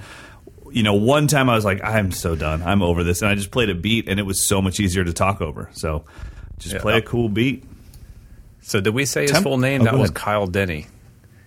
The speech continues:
Speaker 1: Kyle Denny, and
Speaker 2: For the
Speaker 1: you know, the
Speaker 2: intro.
Speaker 1: key, too, is not just simplicity and all that. It's also tempo. How are you gonna set the tone with your tempo?
Speaker 2: Yeah,
Speaker 1: 'Cause I'm gonna
Speaker 2: yeah.
Speaker 1: speak differently over, like, "Mm, scats, mm, scats,"
Speaker 2: That's
Speaker 1: than I
Speaker 2: so
Speaker 1: will over,
Speaker 2: true.
Speaker 1: "Boom."
Speaker 2: You know, in the,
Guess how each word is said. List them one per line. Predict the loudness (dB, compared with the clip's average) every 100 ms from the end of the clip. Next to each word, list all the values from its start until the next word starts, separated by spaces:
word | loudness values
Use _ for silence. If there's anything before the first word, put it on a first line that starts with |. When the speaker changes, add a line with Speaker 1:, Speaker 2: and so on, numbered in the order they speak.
| -20 -20 -2
Speaker 1:
Kyle | 2 4 4
Denny, | 4 6 4 4
and | 2 2
Speaker 2:
For | 0 2
the |
Speaker 1:
you | 4
know, | 4
the | 2
Speaker 2:
intro. | 0 -2
Speaker 1:
key, | 0
too, | 2 2 4 4
is | 2 2
not | 4 4 2 0
just | 2 2 2 -2 -10 _ _ _ _ _ -8
simplicity | -4 -2 0 0 2 0 2
and |
all | 4 2
that. | 0 -4 -20 -16 -6
It's | -4
also | 2 2 4 2
tempo. | 2 0 0 0 -2 -8 _ -10
How | 0 4
are | 4
you | 4
gonna | 2
set | 2 2 0
the | -2
tone | -2 0 2 2
with | 2
your | -2
tempo? | -4 -6 -4 -8 -10 -12 -2
Speaker 2:
Yeah, | 0 2
Speaker 1:
'Cause | 2
I'm | 4
gonna | 4
Speaker 2:
yeah. | 2
Speaker 1:
speak | 0 0 0 0 0
differently | 0 0 0 2 0 2
over, | 2 4 2
like, | 2 0
"Mm, | -6 -4
scats, | -2 -2 -2 -4 -6 -4 -4 -2 -2
mm, | -4 -2
scats," | -2 -2 -2 -2 -2 -6
Speaker 2:
That's | -4 -2
Speaker 1:
than | 2
I | 4
Speaker 2:
so | 4
Speaker 1:
will | 4
over, | 2
Speaker 2:
true. | 2 0 0
Speaker 1:
"Boom." | -2 0
Speaker 2:
You | 2
know, | 4 4
in |
the, | 2